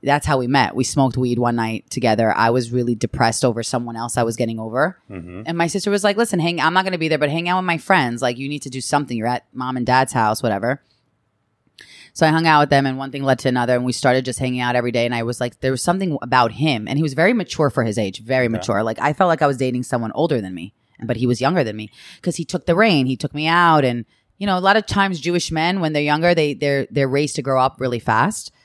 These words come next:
Speaker 2: Mm.
Speaker 1: Like he had already a bit, you know, he was working for insurance and he,
Speaker 2: We're
Speaker 1: he
Speaker 2: supposed to start that family qui-, nice
Speaker 1: supposed
Speaker 2: and
Speaker 1: to
Speaker 2: quick,
Speaker 1: start that
Speaker 2: right.
Speaker 1: family nice and quick. And I think he felt pressured and he rushed. And he was also, he just had got out of his rel-, uh, last relationship, which was, it lasted for them for three years. And,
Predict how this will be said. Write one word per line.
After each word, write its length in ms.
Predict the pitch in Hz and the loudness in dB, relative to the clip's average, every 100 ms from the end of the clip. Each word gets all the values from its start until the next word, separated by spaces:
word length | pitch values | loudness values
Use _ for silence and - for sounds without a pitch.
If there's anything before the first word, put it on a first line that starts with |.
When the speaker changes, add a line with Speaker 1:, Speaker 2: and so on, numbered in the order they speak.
| - | -12
Speaker 2:
Mm. 200 | 110 104 | -10 -6
Speaker 1:
Like 120 | 135 | -6
he 100 | 143 | -4
had 160 | 143 131 | -2 2
already 240 | 131 135 | 2 2
a 60 | 127 | 2
bit, 220 | 190 160 | 0 2
you 80 | 165 | 2
know, 80 | |
he 80 | 147 | 2
was 120 | 143 | 2
working 260 | 131 127 139 | 0 0 -2
for 120 | 151 | -2
insurance 600 | 151 - 214 196 160 143 | -4 2 2 4 0 -4
and 100 | 143 | -8
he, 160 | 135 185 | -8 -2
Speaker 2:
We're 100 | 127 | -2
Speaker 1:
he 80 | 214 | -2
Speaker 2:
supposed 260 | - 135 127 | -2 0 0
to 80 | |
start 180 | - 117 | -4 -2
that 140 | 110 - | -2 0
family 420 | 147 139 120 110 | 0 0 0 -4
qui-, 180 | - 117 | -6 -8
nice 100 | 135 | -6
Speaker 1:
supposed 160 | 113 131 | -6 -6
Speaker 2:
and 80 | 101 | 0
Speaker 1:
to 40 | |
Speaker 2:
quick, 160 | 160 135 | 2 4
Speaker 1:
start 160 | 156 | 4
that 80 | 151 | 2
Speaker 2:
right. 80 | 117 | 2
Speaker 1:
family 300 | 214 233 220 | 2 2 0
nice 240 | 202 175 165 | -2 -4 -6
and 80 | |
quick. 240 | - 160 - _ _ _ - | -4 -4 -6 _ _ _ -6
And 140 | 196 | -2
I 60 | 208 | 0
think 160 | 240 208 | -2 -4
he 80 | 208 | -4
felt 240 | 175 - | -4 -2
pressured 400 | 202 180 180 165 | 0 2 2 2
and 100 | 143 | 0
he 80 | 147 | -2
rushed. 360 | 143 160 147 - | 2 2 2 -6
And 100 | 156 | -6
he 80 | 156 | -2
was 140 | 175 - | -2 2
also, 280 | 170 - 147 | 2 2 0
he 140 | 151 | 0
just 180 | 170 - | -4 -2
had 120 | 147 | 0
got 160 | 143 139 | 0 2
out 140 | 131 | 2
of 80 | 131 | 2
his 240 | - 240 143 | 2 2 0
rel-, 160 | 123 - | -2 -6
uh, 80 | - | -6
last 320 | 135 123 120 | 0 2 2
relationship, 600 | 131 120 117 120 131 117 _ _ _ | -2 -2 -2 -2 0 -2 _ _ _
which 220 | - 135 - | -4 -2 0
was, 260 | 131 110 110 | -2 -2 -8
it 180 | - | -4
lasted 320 | 135 127 - 123 | 2 2 0 -4
for 140 | 127 | -4
them 300 | 107 120 120 | -4 -4 -4
for 100 | 123 | -6
three 220 | 120 123 | -6 -6
years. 400 | 117 113 127 156 | -2 2 4 4
And, 320 | 127 117 104 | 0 -4 -8